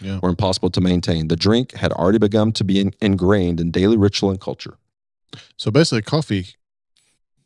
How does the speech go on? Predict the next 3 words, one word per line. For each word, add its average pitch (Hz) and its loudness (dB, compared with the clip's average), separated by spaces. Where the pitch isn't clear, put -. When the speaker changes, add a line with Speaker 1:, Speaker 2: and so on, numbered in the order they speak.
Speaker 1:
can 92 -6
produce 101 -4
freedom 117 -2